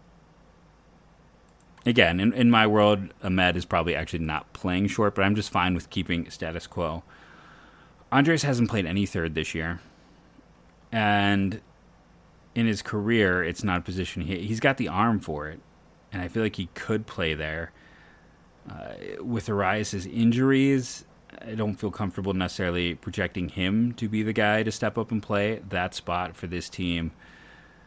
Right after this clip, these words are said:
It just all comes down to, let's see. I was hoping, oh no, they've only got his advanced feel-, feeling on Fangraphs is only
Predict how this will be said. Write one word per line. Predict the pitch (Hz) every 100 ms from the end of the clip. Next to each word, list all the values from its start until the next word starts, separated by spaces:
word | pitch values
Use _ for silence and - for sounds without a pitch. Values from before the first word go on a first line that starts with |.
| - - - - - - - - -
It | - 117
just | 127 113
all | 113 107
comes | 117 101
down | 95 92
to, | 87 95
let's | 82 -
see. | 69 69 - - - _ - _ _ _ _ _ _ - _ 98
I |
was | 90
hoping, | - 92 87 87 85 71 104
oh | 104
no, | 107 104
they've | 113
only | 131 131
got | 110 101 76
his | 98
advanced | 98 92 92 -
feel-, | 104 92 -
feeling | 107 95 87
on | 85
Fangraphs | 90 85 85 85 82 -
is | 95 87
only | 90 87 85 85